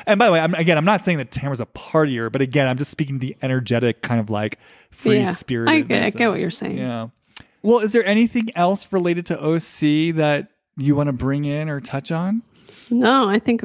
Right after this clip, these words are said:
Speaker 2: we did a really good job.
Speaker 1: Well, Kate, why don't you tell people where they can find you and what they should be checking out and, like, what you're excited about right now?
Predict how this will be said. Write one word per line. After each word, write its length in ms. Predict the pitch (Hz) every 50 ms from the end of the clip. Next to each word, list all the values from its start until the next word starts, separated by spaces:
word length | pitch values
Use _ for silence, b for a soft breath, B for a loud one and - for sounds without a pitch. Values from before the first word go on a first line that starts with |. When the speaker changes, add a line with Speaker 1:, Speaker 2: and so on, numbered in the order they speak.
| 220
Speaker 2:
we 240 | - - 202 214 208
did 160 | 226 233 185
a 60 | 190 190
really 220 | 190 196 196 196
good 120 | 190 196 -
job. 280 | - 165 196 233 214 185 _
Speaker 1:
Well, 220 | 196 202 220 208 -
Kate, 800 | - - - - - 233 214 180 165 175 220 233 - - - - - _ _ _ -
why 460 | 170 160 160 175 180 180 185 196 214
don't 400 | 226 240 240 247 233 - - -
you 640 | 202 196 202 202 202 196 196 190 190 190 190 196 185 - _ -
tell 420 | - - - - 180 175 180 185 190
people 320 | - - 185 - 190 180
where 140 | 175 165 156
they 80 | 143
can 160 | 123 - 123 120
find 500 | - - - 185 190 190 202 196 190 175
you 420 | 180 190 190 190 185 180 180 175
and 100 | 170 147
what 100 | 131 123
they 80 | 120 131
should 160 | 117 - 120
be 80 | 117 113
checking 400 | - - 127 120 - 120 123 147
out 280 | 160 165 170 165 160 156
and, 80 | 135
like, 100 | 123 117
what 100 | 120 120
you're 120 | 123 117 117
excited 340 | - - - 151 156 156 156
about 220 | 156 151 156 151
right 160 | 151 156 151
now? 320 | 151 151 151 156 160 170